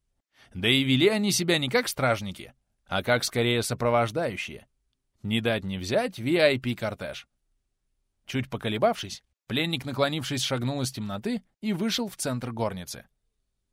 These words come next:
Только сейчас Булыцкий смог рассмотреть легендарного воина вблизи. Высокий, но не мускулистый, а скорее жилистый. С остро отточенными чертами лица, подчеркнутыми смуглым цветом кожи. Показно равнодушный,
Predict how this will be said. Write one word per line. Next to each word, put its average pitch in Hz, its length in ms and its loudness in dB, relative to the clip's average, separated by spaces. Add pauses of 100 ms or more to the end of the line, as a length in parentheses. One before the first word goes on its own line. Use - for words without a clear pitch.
Только 120 340 0
сейчас 131 420 0
Булыцкий 143 500 0
смог 143 260 -2
рассмотреть 127 540 -2
легендарного 160 640 2
воина 113 340 -2
вблизи. 98 480 -8 (640)
Высокий, 104 720 -6 (120)
но 113 180 -2
не 110 120 0
мускулистый, 151 680 -6 (200)
а 95 120 -8
скорее 110 340 -6
жилистый. 110 560 -6 (680)
С - 120 0
остро 151 340 6
отточенными 147 520 2
чертами 135 420 2
лица, 170 440 0 (280)
подчеркнутыми 214 680 2
смуглым 170 460 0
цветом 127 400 -2
кожи. 104 340 -4 (1000)
Показно 110 420 2
равнодушный, 117 720 0